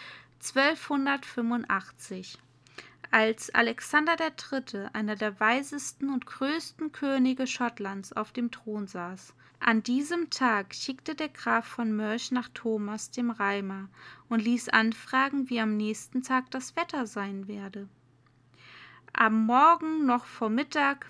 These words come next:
wird der stärkste Wind blasen, von dem man je in Schottland gehört hat“, war Thomas' Antwort.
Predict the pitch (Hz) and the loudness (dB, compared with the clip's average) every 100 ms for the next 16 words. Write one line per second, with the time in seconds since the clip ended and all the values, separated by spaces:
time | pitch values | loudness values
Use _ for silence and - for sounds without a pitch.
0 | - 233 233 - 214 190 - 226 233 269 | -2 -2 -2 -4 -6 -6 -2 4 4 4
1 | - - 233 247 240 - - 202 190 190 | -2 -2 4 6 4 0 -6 -4 -2 -4
2 | 190 190 190 - - - - - 220 226 | -6 -10 -10 -14 -18 -20 -4 2 4 6
3 | 247 247 240 214 233 302 339 302 - - | 6 6 4 2 0 2 0 -2 -2 0
4 | 285 285 277 269 - 262 285 285 294 - | 0 0 -2 -2 -8 -6 -2 -2 -4 -8
5 | 180 - - _ _ 202 196 - 190 190 | -10 -10 -20 _ _ -8 -8 -8 -8 -8
6 | 190 - 190 190 - 185 190 | -8 -8 -8 -10 -12 -12 -12